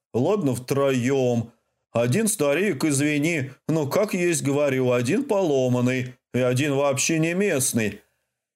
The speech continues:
Какого полка у тебя нет? Танкового? Это еще что за зверь?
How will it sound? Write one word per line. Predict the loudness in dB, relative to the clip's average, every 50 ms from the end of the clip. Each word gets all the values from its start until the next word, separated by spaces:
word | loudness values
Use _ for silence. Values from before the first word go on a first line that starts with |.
| _ _ -4
Какого | -2 -2 0 0 0 0 2 2 0
полка | 0 0 -2 -2 -2 -2 -2 0 0 2 2
у | 2 0
тебя | 0 0 -2 0 2 2 2
нет? | 2 0 0 0 -2 -2 -4 -2
Танкового? | -2 0 0 0 0 0 0 0 0 2 2 0 -2 -6 -12 _ _ _ _ _ _ _
Это | -2 0 0 0 0 0
еще | 2 2 2 2 0 0 0 0
что | -2 -2 -2 0 0 0
за | 2 2 2 2 2
зверь? | 0 0 0 0 0 0 0 0 0 -2 -4